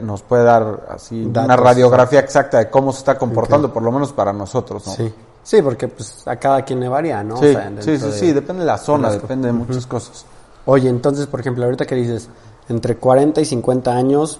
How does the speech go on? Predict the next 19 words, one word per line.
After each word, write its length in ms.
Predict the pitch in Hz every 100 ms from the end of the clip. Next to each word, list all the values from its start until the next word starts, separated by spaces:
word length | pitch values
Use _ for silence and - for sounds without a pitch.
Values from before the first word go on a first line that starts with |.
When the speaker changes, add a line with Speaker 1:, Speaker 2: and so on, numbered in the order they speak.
| -
Speaker 2:
para 280 | 113 104 107
este, 640 | 110 - 113 104 101 110 -
este, 380 | 113 110 - 113
este 220 | - 113
tipo 280 | - - 113
de 220 | 104 98
sec-, 160 | - 104 - -
de 280 | 107 104
mercado, 460 | 101 104 117 120 95
¿no? 180 | 101 135
Lotes 400 | 123 117 117 113
en 100 | 113
Lomas. 340 | 110 104 - - _ _ -
Speaker 1:
Ujú. 300 | 113 135 175 - -
Speaker 2:
Ahora, 500 | 117 123 113 101 - - - _ _ _ _ _ _
¿crees 280 | - 170 180
que 140 | -
un 200 | 170 170
millennial 600 | 165 143 143 139 135 123